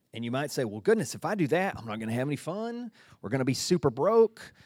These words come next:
And nobody, we're gonna sackcloth and ashes for here on out." And I, I just don't think that that is the case.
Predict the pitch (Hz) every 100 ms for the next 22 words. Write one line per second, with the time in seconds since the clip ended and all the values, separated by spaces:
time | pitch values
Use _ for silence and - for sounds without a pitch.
0 | - _ - 123 147 151 151 143 139 131
1 | 104 - 131 107 - 185 170 - 190 185
2 | 160 175 190 - 110 - 110 156 151 135
3 | 131 120 69 - _ _ _ _ _ _
4 | _ 127 131 131 127 143 131 185 226 123
5 | 151 127 156 127 117 117 120 127 117 -
6 | 98 139 135 - - -